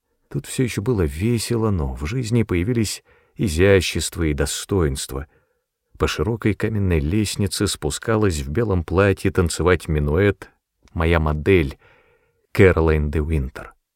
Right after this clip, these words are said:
Ах, если бы можно было зачеркнуть все эти годы и взглянуть на неё! Как неуместно в этом доме наши современные танцы, как неромантичны.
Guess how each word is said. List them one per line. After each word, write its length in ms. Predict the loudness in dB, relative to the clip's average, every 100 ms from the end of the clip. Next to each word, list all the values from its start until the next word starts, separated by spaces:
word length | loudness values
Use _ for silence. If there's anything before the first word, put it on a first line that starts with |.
| _ _ _ _ _ _ _ _ _ _ _ -14
Ах, 260 | -14 -14 -18
если 360 | -14 -12 -12
бы 140 | -12 -10
можно 340 | -10 -8 -8
было 240 | -6 -6 -4
зачеркнуть 880 | -4 -2 -2 -2 -2 2 4 4 2
все 340 | -4 0 0
эти 200 | 0 -4
годы 460 | 0 4 6 6 2
и 100 | 0
взглянуть 800 | -2 0 2 2 2 0 -2
на 60 | -8
неё! 420 | -8 -10 -12 -14 -16 _ _ _ _ _ _ _ _ _ _ _
Как 220 | -12 -6
неуместно 760 | -2 0 0 2 2 2 0 0
в 40 |
этом 360 | 0 0 0 2
доме 300 | 4 6 6
наши 280 | 4 2 -2
современные 920 | -2 0 2 2 4 4 4 2 0 0
танцы, 480 | 4 6 4 2 -4
как 180 | -2 -6 -8 -4
неромантичны. 1120 | 2 2 2 0 -2 -6 -8 -8 -10 -14 -18